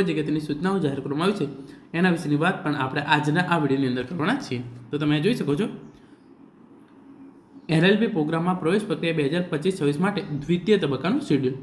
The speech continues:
એલ એલ બી પ્રોગ્રામમાં પ્રવેશ માટે વિદ્યાર્થીઓએ અનુસરવાના પગલાં. તો પ્રથમ તબક્કો જે છે એ પૂરો થઈ ગયો છે અને હવે દ્વિતીય તબક્કાનું શેડ્યુલ જે છે એ જાહેર કરવામાં આવેલું છે. પ્રવેશનો તબક્કો બે, આ તમામ યુનિવર્સિટીમાંથી તમારે કોઈ પણ યુનિવર્સિટીની અંદર એલ એલ બીની અંદર એડમિશન મેળવવાનું હોય તો તમારે આ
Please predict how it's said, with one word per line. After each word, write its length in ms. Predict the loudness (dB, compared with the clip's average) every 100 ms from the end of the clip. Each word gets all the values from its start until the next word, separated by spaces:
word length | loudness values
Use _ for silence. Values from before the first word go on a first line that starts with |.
| -12 -18 -10 0
એલ 60 | 2
એલ 60 | 2
બી 100 | 0 0
પ્રોગ્રામમાં 380 | 0 0 -2 0
પ્રવેશ 220 | 0 0 -2
માટે 160 | -2 -2
વિદ્યાર્થીઓએ 440 | 0 0 2 0 2
અનુસરવાના 460 | 0 2 0 2 2
પગલાં. 280 | 0 0 0 -4 -16 -18 -6
તો 40 | -2
પ્રથમ 320 | 0 0 2 2
તબક્કો 240 | 0 0 2
જે 60 | 2
છે 80 | 0 -4
એ 20 | 0
પૂરો 140 | 0
થઈ 160 | 4 4
ગયો 100 | 4 2
છે 60 | -2 -4
અને 100 | -2
હવે 100 | 0 0
દ્વિતીય 260 | -2 2 2
તબક્કાનું 340 | 0 0 0 0
શેડ્યુલ 260 | 0 2 2
જે 60 | 2
છે 60 | 2 0
એ 20 | 0
જાહેર 180 | 0 -2
કરવામાં 280 | -2 -2 -2
આવેલું 240 | -2 -4 -2
છે. 100 | -4 -6 -18 -20 -20 -2
પ્રવેશનો 340 | 2 2 2 0
તબક્કો 260 | 0 -2 2
બે, 80 | 2 2 -4 -6
આ 60 | -2
તમામ 260 | -2 0 2
યુનિવર્સિટીમાંથી 680 | 2 2 0 -2 -4 -2 -2
તમારે 200 | -2 -2 0
કોઈ 140 | -2 2
પણ 120 | 2
યુનિવર્સિટીની 560 | 6 4 2 -2 -2 0
અંદર 160 | 0 -2 -6 -18 -20 -20 -20 -4 2
એલ 80 | 4
એલ 80 | 4
બીની 200 | 4 4 2
અંદર 140 | -2 0
એડમિશન 340 | 0 0 0 0
મેળવવાનું 320 | 0 0 0 0
હોય 100 | -2
તો 60 | -2
તમારે 220 | -2 -2 0
આ 40 | 2